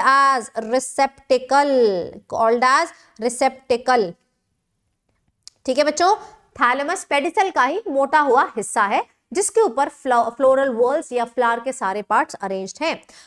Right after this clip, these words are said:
अब इसके ऊपर क्या-क्या अरेंज्ड है? सबसे पहले तो भैया, सबसे बाहर वाला whorl,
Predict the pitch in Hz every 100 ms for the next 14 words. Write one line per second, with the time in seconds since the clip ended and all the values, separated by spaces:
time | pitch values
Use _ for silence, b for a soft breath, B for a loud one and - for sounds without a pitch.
0 | B 370 466 403 - 370 403 403 311 277
1 | 277 285 196 185 170 165 - b b -
2 | 403 - 466 392 320 349 294 269 294 311
3 | 302 339 233 233 240 247 226 190 180 165
4 | 156